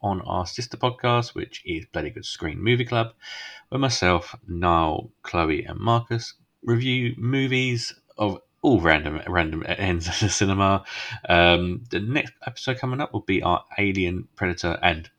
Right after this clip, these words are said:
Alien versus Predator episode. And we've also got our summer movies coming up the month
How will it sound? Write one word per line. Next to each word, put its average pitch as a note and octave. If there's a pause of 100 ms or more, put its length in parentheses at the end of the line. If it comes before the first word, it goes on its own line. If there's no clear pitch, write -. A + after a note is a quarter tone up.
Alien D#2+
versus E2
Predator G2+
episode. G2+ (560)
And F2
we've E2+
also F2+
got -
our E2 (100)
summer G#2+ (600)
movies F#2+
coming E2+
up -
the -
month D#2